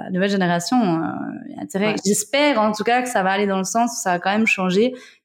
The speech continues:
Speaker 1: Mais ces affiches, ben voilà, elles sont quand même toujours là. Donc, c'est à nous aussi d'avoir cette, euh, c'est comme je dis aussi, j'essaie d'aider beaucoup, euh, d'aider mes clientes par rapport à ça, c'est d'avoir cette, euh, cette notion de, bah, prendre la distance par rapport à ça, tu vois. Et c'est ce qu'on a dit au début de cet épisode,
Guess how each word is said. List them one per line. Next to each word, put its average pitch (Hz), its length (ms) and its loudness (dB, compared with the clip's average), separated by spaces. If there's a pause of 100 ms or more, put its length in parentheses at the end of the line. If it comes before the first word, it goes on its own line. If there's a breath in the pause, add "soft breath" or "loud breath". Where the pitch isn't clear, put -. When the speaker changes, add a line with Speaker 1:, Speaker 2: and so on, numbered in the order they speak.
Speaker 1:
Mais 190 340 2
ces 180 240 -6
affiches, 175 460 -2
ben 165 60 -6
voilà, 214 200 -4
elles 165 60 -10
sont - 120 -16
quand 165 80 -4
même 165 100 0
toujours 196 160 -2
là. 226 120 4
Donc, 185 120 0
c'est - 100 0
à 196 140 2
nous 226 120 6
aussi 233 280 2
d'avoir 202 240 2
cette, 214 320 -2
euh, 180 320 4 (560)
c'est - 140 -4
comme 196 140 2
je 180 80 4
dis 180 120 2
aussi, 196 280 2
j'essaie 175 240 2
d'aider 170 340 -4
beaucoup, 190 540 -2
euh, 175 120 4 (500 loud breath)
d'aider 190 220 4
mes 202 120 4
clientes 196 260 2
par 190 100 0
rapport 180 240 0
à 190 80 2
ça, 254 180 0
c'est 247 120 -2
d'avoir 185 280 2
cette, 180 300 -4
euh, 170 300 2
cette - 340 -8 (200)
notion 220 580 2
de, 180 300 4 (280 loud breath)
bah, 160 100 0
prendre 190 220 -2
la 180 80 2
distance 185 420 -2
par 196 80 0
rapport 190 220 0
à 262 80 2
ça, 254 180 -2
tu - 140 -6
vois. 220 120 0
Et 190 120 -2
c'est - 140 -6
ce - 100 -6
qu'on 196 100 0
a 196 80 2
dit 185 100 -2
au 202 120 2
début - 160 -12
de 185 40 -10
cet - 140 -8
épisode, 247 460 0